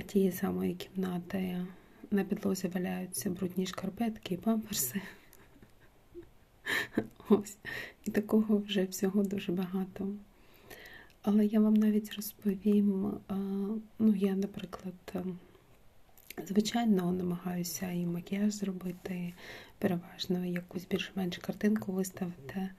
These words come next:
А, також чисто заради поваги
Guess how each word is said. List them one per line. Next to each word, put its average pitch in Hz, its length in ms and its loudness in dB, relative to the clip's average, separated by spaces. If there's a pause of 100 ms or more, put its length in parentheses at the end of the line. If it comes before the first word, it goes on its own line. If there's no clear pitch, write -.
(720)
А, 185 340 0 (1600)
також 247 640 -2
чисто 185 760 -2 (320)
заради 185 440 0
поваги 180 640 -2